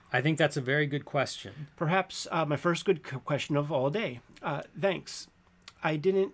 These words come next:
Speaker 2: it didn't take me that long.
Speaker 1: The bottom line for me is that I get handed comics, these trade paperbacks, by kids to sign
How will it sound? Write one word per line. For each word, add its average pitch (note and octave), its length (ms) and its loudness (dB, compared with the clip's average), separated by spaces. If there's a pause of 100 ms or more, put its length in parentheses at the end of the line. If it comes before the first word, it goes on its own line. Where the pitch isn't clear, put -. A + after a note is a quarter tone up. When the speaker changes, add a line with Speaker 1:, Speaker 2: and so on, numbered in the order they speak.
(140)
Speaker 2:
it D#3 100 -4
didn't F#3 200 4
take G#3+ 120 -2
me G3 120 -2
that F#3+ 200 -2
long. D3 360 -4 (500)
Speaker 1:
The B2 80 -6
bottom F#3 360 6
line D#3+ 260 0
for C#3+ 140 -4
me C3 240 0
is A#2+ 180 -4
that B2+ 100 0
I A#2+ 100 2
get A#2+ 180 -4
handed C#3+ 300 -4
comics, A#2+ 480 -4
these A2+ 180 -8
trade C3+ 300 -2
paperbacks, A#2 680 -4
by C#3+ 200 0
kids B2 380 -6
to D3+ 160 -8
sign A#2 500 -6